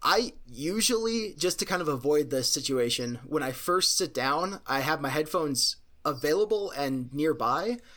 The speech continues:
but I don't actually put them on yet. I wait for about ten minutes, uh, into the flight. Usually when, you know, when they come on and they're like, "Psst, we are at ten thousand feet. Uh, you can now use your laptop and shit." Uh, usually about that point is when I actually use my headphones.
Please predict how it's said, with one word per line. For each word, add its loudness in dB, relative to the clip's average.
but 2
I 2
don't 2
actually -2
put -4
them -2
on 0
yet. -12
I 2
wait 2
for 2
about -2
ten 0
minutes, -2
uh, 0
into 0
the -4
flight. -2
Usually 2
when, 0
you 0
know, 2
when 2
they 2
come -4
on 2
and -4
they're -2
like, -4
"Psst, -2
we 0
are 2
at -2
ten -4
thousand 0
feet. -6
Uh, 2
you -4
can -2
now 2
use -6
your 0
laptop -2
and -4
shit." -2
Uh, 2
usually 2
about 0
that 2
point -2
is -4
when -2
I 0
actually -2
use -4
my -6
headphones. -4